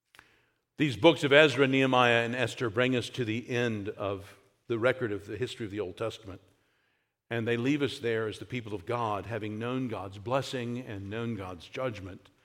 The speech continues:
and God's mercy, now waiting for the coming of the greatest blessing God would ever give, the coming Savior and Judge, the one who would come first in mercy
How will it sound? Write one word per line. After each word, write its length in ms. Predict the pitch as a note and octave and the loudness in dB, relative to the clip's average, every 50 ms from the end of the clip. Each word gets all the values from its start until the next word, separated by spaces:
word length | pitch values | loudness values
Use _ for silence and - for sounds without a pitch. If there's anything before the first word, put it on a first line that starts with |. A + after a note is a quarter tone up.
| _ _ _ _ _ _ _ - | _ _ _ _ _ _ _ -4
and 300 | - B2 C3 C3+ C3 A#2 | -2 0 0 0 0 0
God's 320 | A#2+ A2+ G2+ G2 F#2 - | 0 -2 -2 -2 -6 -6
mercy, 540 | A2 B2+ C3+ B2+ - - - E2 C#2+ D2 D#2+ - _ _ _ _ _ _ _ _ _ _ _ - | -4 -2 0 0 -2 -2 -6 -8 -10 -14 -16 -20 _ _ _ _ _ _ _ _ _ _ _ -10
now 280 | B2+ B2+ C3 C3 B2+ B2 | -6 -2 0 0 0 0
waiting 600 | A#2+ A2+ A2+ A2+ A#2 A2+ G2+ F#2+ F2+ - - - _ _ _ _ _ _ _ _ _ _ _ _ _ _ _ | 0 -2 -2 -2 -2 -4 -4 -6 -10 -14 -16 -20 _ _ _ _ _ _ _ _ _ _ _ _ _ _ _
for 80 | - A2 | -10 -8
the 80 | A2 | -8
coming 500 | A2 - B2 D3 D3 C#3+ C3+ B2+ B2 A#2+ | -8 -4 -2 0 0 0 0 -2 -4 -4
of 160 | A#2+ B2+ G#2+ G2 | -6 -8 -8 -8
the 80 | G2+ | -10
greatest 560 | F#2+ F#2+ A#2+ A#2+ C3 C#3+ C#3 B2 G#2 - - | -10 -8 -4 -2 -2 -2 -2 -4 -6 -8 -8
blessing 340 | - G#2 F2+ - - - - - _ _ _ _ _ _ _ _ _ _ _ - | -8 -8 -8 -8 -10 -14 -16 -18 _ _ _ _ _ _ _ _ _ _ _ -12
God 300 | - C3+ C3 B2+ A#2 G#2 | -4 -2 0 0 0 0
would 100 | G#2 A2+ | -2 -2
ever 220 | A#2+ B2 C3 B2+ A2 | -2 0 -2 -2 -6
give, 260 | F#2 A2 - A2 - - _ _ _ _ _ _ _ _ _ _ _ _ _ _ _ _ _ _ _ _ _ _ | -8 -10 -14 -16 -18 -20 _ _ _ _ _ _ _ _ _ _ _ _ _ _ _ _ _ _ _ _ _ _
the 100 | - - | -14 -10
coming 340 | - - C#3 C#3+ C#3+ B2 A2 | -4 -2 -2 -2 -2 -4 -8
Savior 600 | - - - - D3+ E3+ E3 D3 B2+ C3+ B2 A#2 | -10 -8 -4 2 2 4 4 2 0 -4 -6 -6
and 240 | A#2 - C#3 A#2+ G2+ | -6 -6 -6 -8 -8
Judge, 640 | F#2 - A#2+ A#2+ A2+ A2 G2+ F#2+ F#2+ - - - - _ _ - _ _ _ _ _ _ _ _ _ _ _ _ _ - | -4 -2 0 2 2 0 -2 -8 -12 -16 -16 -16 -18 _ _ -20 _ _ _ _ _ _ _ _ _ _ _ _ _ 0
the 60 | - | 2
one 240 | E3 E3 F#3 G#3 F#3 | 4 6 6 4 4
who 100 | - D#3 | 4 2
would 140 | D#3+ D3 - | 0 0 0
come 220 | - D#3+ D#3 C#3+ | 0 -2 -2 -2
first 520 | B2 - - - A3 G#3+ - - - - - | -4 -8 -4 0 0 0 0 -2 -4 -6 -6
in 160 | C#3 A#2 A2+ | -6 -4 -4
mercy 340 | G#2+ A2+ A2 - - - | -4 -6 -6 -8 -10 -12